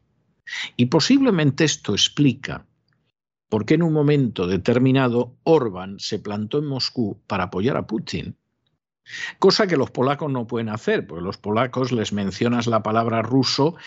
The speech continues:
y se ponen como la niña del exorcista cuando le echaban agua bendita. Pero al final este es otro de los errores terribles de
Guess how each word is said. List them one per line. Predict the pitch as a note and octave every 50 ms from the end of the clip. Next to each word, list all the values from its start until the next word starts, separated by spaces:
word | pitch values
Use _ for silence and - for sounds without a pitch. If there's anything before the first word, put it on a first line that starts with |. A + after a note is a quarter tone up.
| - - - _
y | G#2 G2
se | - G#2+ F#2+
ponen | F2+ - B2 B2 B2 B2+ C3+ A#2
como | - A2 G2 G2+ G#2 G2+
la | F#2+ F#2+ G2+
niña | G#2+ G#2+ A#2+ B2 B2 A#2+ B2
del | A#2+ A#2 A2+
exorcista | A#2 A2+ - - A#2 A2 - - C3 A#2+ A2+ - - C3+
cuando | C3+ C#3+ A2 F#2 F2+
le | E2 E2+
echaban | E2+ - G#2 G#2+ G#2 F#2+
agua | F2+ F#2 E2+ E2+
bendita. | E2+ E2+ E2+ G2+ C3 - - - - _ _ _ _ _ _ _ _ _ _ _ _ _ _ _ _ _ _ _ _ _ _ _ - - - -
Pero | _ A2+ A2 A2+
al | A2+ A2+
final | A2 - C3 C3 D3+ F#3+ G3 - F#2 F#2 - _ _
este | - G#2+ G#2+ - - - - C#3+
es | A#2+ - - -
otro | C#3+ C#3 C#3 - - - C3 B2 C3 - - _
de | _ E2+ D#2+
los | D#2 D#2+ - - -
errores | F#2 F2 F#2 A2+ C3+ C3 A#2+ A#2 A#2 B2 B2 B2 - - _ _
terribles | - F2 - A2+ A#2+ A#2+ G#2 F2+ G2 F#2+ G2 A#2 C3 - - _ _ - - - - - - - - _
de | - F#2+ E2 F2 A2 A2+ A#2+ B2+ C3 C#3 C#3 -